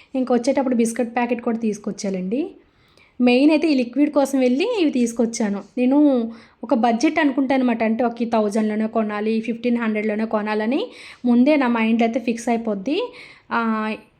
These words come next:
ఏమేం కావాలో అంతవరకు అవసరం వరకే తీసుకుంటాను. చాలా రోజులైంది ఈ ఎర్రకంది పప్పు తీసుకొచ్చి. ఎర్రకంది పప్పు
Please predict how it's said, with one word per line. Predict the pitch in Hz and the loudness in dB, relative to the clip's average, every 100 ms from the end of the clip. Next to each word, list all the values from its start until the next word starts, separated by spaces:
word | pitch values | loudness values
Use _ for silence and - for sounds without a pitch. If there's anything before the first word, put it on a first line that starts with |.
| - | -2
ఏమేం | 247 262 294 | 0 4 4
కావాలో | 294 269 294 330 | 4 4 4 2
అంతవరకు | 247 247 247 247 247 | 0 0 0 0 -2
అవసరం | 220 226 226 | -2 -2 0
వరకే | 220 220 277 | 0 -2 -2
తీసుకుంటాను. | 226 214 - 202 196 196 277 480 480 _ _ _ _ _ _ _ _ | -2 -4 -6 -6 -6 -4 -4 -4 -10 _ _ _ _ _ _ _ _
చాలా | 262 233 269 | -2 2 4
రోజులైంది | 359 349 320 269 247 330 466 | 4 4 4 4 4 4 4
ఈ | 339 | 4
ఎర్రకంది | 262 233 240 277 277 | 4 2 2 2 4
పప్పు | 254 247 | 2 0
తీసుకొచ్చి. | 240 233 - 220 - 320 440 302 | -2 -2 -2 -4 -2 0 2 2
ఎర్రకంది | 226 226 247 262 | 0 0 0 0
పప్పు | 262 240 269 | 0 -2 2